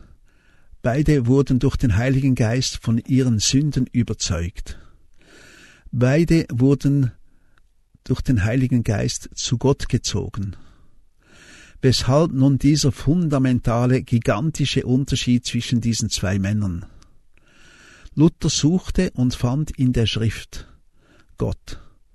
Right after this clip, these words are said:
Er prägte das Wort sola scriptura. Luther klammerte sich an das Wort und die Welt wurde durch das Wort erhellt. Ignatius hingegen suchte Gott in der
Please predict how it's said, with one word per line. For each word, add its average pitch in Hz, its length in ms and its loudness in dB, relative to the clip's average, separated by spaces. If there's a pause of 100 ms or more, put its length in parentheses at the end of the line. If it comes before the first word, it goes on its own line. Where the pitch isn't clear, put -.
(340)
Er 120 160 -2
prägte 139 460 -2
das 120 260 -2
Wort 127 400 -2 (260)
sola 131 520 0
scriptura. 107 800 -4 (1120)
Luther 147 360 2
klammerte 151 560 -2
sich - 500 -2
an 120 180 -2
das 113 260 -4
Wort 143 400 -2 (120)
und 117 240 -2
die 123 100 4
Welt 123 440 -2
wurde 127 400 0
durch - 240 -4
das - 280 -6
Wort 104 320 -6
erhellt. 95 640 -6 (1400)
Ignatius 123 640 0
hingegen 131 560 2
suchte 143 480 0
Gott 123 380 -2
in 131 160 0
der 120 180 0